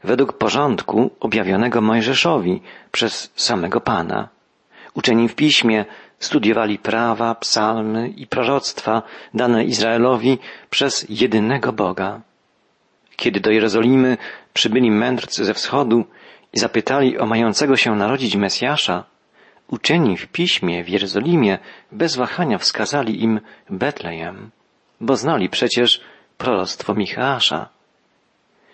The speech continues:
Ale sami nie pośpieszyli, by sprawdzić,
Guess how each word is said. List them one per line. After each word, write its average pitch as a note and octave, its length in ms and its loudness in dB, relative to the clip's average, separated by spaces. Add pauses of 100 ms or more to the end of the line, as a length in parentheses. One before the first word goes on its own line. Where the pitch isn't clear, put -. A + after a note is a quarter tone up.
(200)
Ale G#2+ 180 -4
sami E3+ 420 2 (360)
nie D3+ 120 0
pośpieszyli, C3 720 0
by F#2 120 -2
sprawdzić, A2+ 720 -2